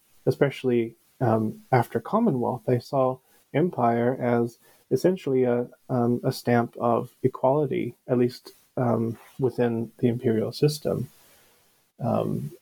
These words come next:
and equality both in a kind of individual sense, um,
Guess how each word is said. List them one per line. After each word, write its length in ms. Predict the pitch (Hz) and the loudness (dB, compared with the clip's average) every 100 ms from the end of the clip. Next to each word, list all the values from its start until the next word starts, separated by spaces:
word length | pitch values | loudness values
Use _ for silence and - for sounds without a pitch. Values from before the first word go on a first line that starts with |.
| - | 0
and 340 | 131 123 120 - | 2 2 0 -2
equality 680 | - 143 143 123 123 120 | -2 0 0 0 0 -2
both 380 | - 139 131 123 | -2 0 0 0
in 120 | 123 | 0
a 60 | 117 | -2
kind 240 | - 117 | -2 0
of 180 | 113 117 - | 0 -2 -2
individual 640 | 127 117 117 160 202 160 151 | 0 0 2 2 2 -2 -2
sense, 640 | 135 123 - - - - _ | 4 4 2 -8 -20 -20 _
um, 440 | 123 120 113 117 | -2 0 0 -2